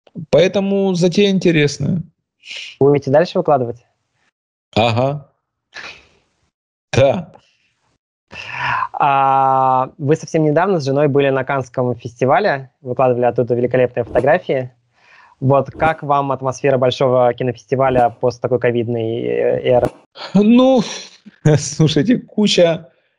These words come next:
Speaker 1: э, куча, м, рамочек, куча, м, значит, э, проверок, э, паспортов вакцинации.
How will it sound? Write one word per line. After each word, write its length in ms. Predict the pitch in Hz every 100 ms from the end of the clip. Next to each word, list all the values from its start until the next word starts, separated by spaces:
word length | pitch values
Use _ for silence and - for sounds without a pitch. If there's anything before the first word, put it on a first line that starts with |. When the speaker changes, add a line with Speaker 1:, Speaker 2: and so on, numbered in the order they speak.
| _ -
Speaker 1:
э, 640 | 131 135 135 135 135 135 131 -
куча, 520 | 185 170 156 143 143
м, 340 | 135 131 127 123
рамочек, 880 | 123 127 160 196 196 175 160 151
куча, 760 | - 156 151 147 135 131 127 120 -
м, 720 | 139 123 131 - - - -
значит, 500 | 123 123 - 127 -
э, 200 | 123 117
проверок, 800 | 117 131 135 139 147 127 113 -
э, 640 | 117 117 117 110 107 107 104 -
паспортов 540 | - 120 - 113 139 123
вакцинации. 1040 | 120 - 135 139 185 175 - 131 131 -